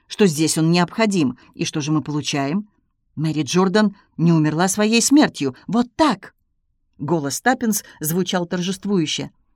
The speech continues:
Дальше идут фразы. «Это должен быть один из нас. Думаю, я знаю, кто.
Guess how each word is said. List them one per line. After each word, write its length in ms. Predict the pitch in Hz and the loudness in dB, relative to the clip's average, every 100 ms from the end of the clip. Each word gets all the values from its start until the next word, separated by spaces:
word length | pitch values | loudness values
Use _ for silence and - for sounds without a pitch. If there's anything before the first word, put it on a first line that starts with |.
| - | -14
Дальше 540 | 135 202 233 220 226 | 2 6 6 4 0
идут 200 | 214 240 | 0 -2
фразы. 500 | - 254 254 175 135 _ _ _ _ _ - | -4 -2 -2 -4 -8 _ _ _ _ _ -6
«Это 300 | 165 165 165 | -4 -2 -6
должен 500 | 143 196 185 190 185 | 2 2 4 2 2
быть 240 | 180 220 | 2 2
один 300 | 180 175 202 | 2 2 2
из 140 | 190 185 | 2 2
нас. 340 | 208 170 - _ _ _ _ - | 2 2 -2 _ _ _ _ -16
Думаю, 420 | 143 185 180 185 | 0 2 4 4
я 140 | 190 196 | 4 4
знаю, 380 | 202 285 214 | 6 6 4
кто. 300 | 175 - 175 | 2 2 0